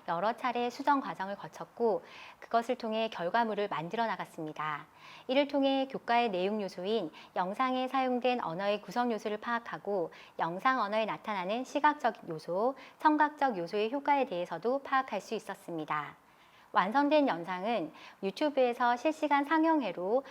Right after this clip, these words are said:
원격 수업과 등교 수업하는 학생들이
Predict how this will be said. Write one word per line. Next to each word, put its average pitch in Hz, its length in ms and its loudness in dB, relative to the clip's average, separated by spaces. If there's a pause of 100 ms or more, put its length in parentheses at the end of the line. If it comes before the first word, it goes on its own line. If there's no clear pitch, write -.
(120)
원격 202 400 0
수업과 208 600 0 (200)
등교 202 320 -2
수업하는 254 460 0
학생들이 233 600 -2